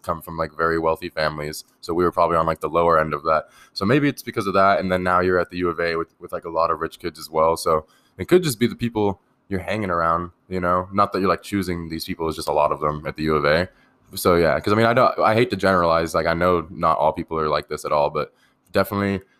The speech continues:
you know, like, just, like, the demographic of people who are going to college, unfortunately, it's just, like, a lot of richer kids. So, like, that might just be their mindset 'cause, like, these girls were handed B M Ws when they were sixteen, you know? So, <laughs> so they don't understand what it's like. Like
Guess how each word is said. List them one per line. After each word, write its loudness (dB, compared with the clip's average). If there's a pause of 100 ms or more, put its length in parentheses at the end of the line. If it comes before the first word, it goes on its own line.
(100)
you -6
know, 2
like, 0 (280)
just, -8
like, -4
the -10
demographic 0
of -14
people -4
who 0
are 2
going 0
to -8
college, 0
unfortunately, -6 (400)
it's -12
just, -8
like, -6
a -4
lot 2
of -2
richer -6
kids. -8
So, -4
like, -2
that -4
might -2
just -14
be -4
their 0
mindset 0
'cause, -4
like, -2
these -4
girls 0
were -2
handed -4
B -4
M -4
Ws 2
when -2
they 2
were 2
sixteen, -4
you -2
know? 0
So, 4
<laughs> -4
so 2
they 6
don't 6
understand 2
what 0
it's -6
like. 2
Like -8